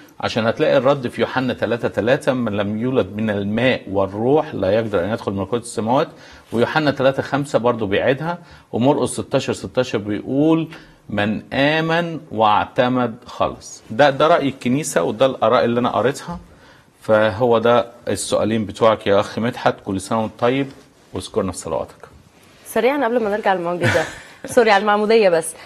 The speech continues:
Speaker 2: احنا مش برضو بنؤمن ان هو في طرق كتيرة للمعمودية؟ يعني مثلًا زي اللص اليمين ما تعمدش،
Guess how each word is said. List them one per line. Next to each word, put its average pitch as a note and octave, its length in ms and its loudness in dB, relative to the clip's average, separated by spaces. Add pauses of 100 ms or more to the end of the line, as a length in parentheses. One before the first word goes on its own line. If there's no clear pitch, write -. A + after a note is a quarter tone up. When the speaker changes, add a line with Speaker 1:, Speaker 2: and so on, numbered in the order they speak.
(180)
Speaker 2:
احنا A3 180 -2
مش G#3 160 -6
برضو C4 420 2
بنؤمن G#3+ 400 0
ان F#3+ 100 -2
هو G#3+ 240 0
في A3+ 420 -2
طرق A#3+ 420 -2 (280)
كتيرة G#3+ 600 0 (220)
للمعمودية؟ G3 680 0
يعني A3+ 160 2
مثلًا C4+ 280 0
زي A3+ 260 0
اللص G#3 400 -4
اليمين E3+ 380 -2 (600)
ما G#3+ 80 -6
تعمدش، C#4+ 440 -4